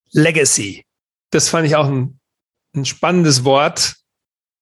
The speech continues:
Auch von Ben Greenfield, glaube ich, hat's erwähnt. Andere haben, hatten es vielleicht umschrieben, dargestellt. Und zwar Legacy bedeutet so etwas hinterlassen. Und der Gedanke dabei ist,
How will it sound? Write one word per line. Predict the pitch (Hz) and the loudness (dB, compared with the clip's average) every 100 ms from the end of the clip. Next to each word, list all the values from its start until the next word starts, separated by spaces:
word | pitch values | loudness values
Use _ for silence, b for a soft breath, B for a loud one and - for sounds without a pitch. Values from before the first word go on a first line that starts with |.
| _ _ _ _ _ _ _ | _ _ _ _ _ _ _
Auch | - 147 | -4 -2
von | - 139 139 - | 0 -2 -2 -10
Ben | 147 165 180 | -4 2 2
Greenfield, | 165 156 151 147 | 4 2 2 2
glaube | 151 135 | 2 2
ich, | 135 | -2
hat's | 135 | -4
erwähnt. | - 139 135 139 - - _ _ | -2 0 0 0 -6 -16 _ _
Andere | - 147 147 143 | -6 -2 0 0
haben, | 127 127 143 - | 2 0 -2 -6
hatten | 147 143 | -2 0
es | 131 | 2
vielleicht | - 131 - | 0 0 0
umschrieben, | 139 - 156 147 143 147 | 0 0 2 4 2 2
dargestellt. | 147 135 139 - 143 135 B B B B B B B _ - | -2 -2 -2 2 0 0 B B B B B B B _ -4
Und | 139 | -2
zwar | - 143 | 0 2
Legacy | 147 180 165 175 | 2 2 2 0
bedeutet | 143 131 143 151 151 151 | 0 2 2 2 0 0
so | - 147 139 135 - _ 127 _ _ _ _ _ _ - | 0 2 4 2 0 _ -20 _ _ _ _ _ _ -8
etwas | 139 160 - | -4 -2 -2
hinterlassen. | - 214 196 147 127 127 - - - _ B B B B _ | 2 2 2 0 0 0 -2 -4 -14 _ B B B B _
Und | 127 | -4
der | 139 | -2
Gedanke | 139 143 202 196 | 0 0 0 2
dabei | 151 143 135 | 0 0 0
ist, | - 135 - - - | 0 0 -2 -6 -8